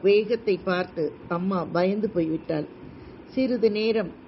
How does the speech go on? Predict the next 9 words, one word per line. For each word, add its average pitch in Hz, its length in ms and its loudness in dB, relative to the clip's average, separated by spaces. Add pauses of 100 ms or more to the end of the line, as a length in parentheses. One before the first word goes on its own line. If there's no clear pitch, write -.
(240)
எனக்கு 196 340 -2
மூச்சு 226 340 0
பேச்சே 214 400 2
இல்லாமல் 180 520 0
போனது. 165 400 2 (600)
பிறகு 190 420 4 (120)
என்னை 175 380 0 (100)
ஆசுவாசப்படுத்திக் 185 1000 0
கொண்டு 160 360 0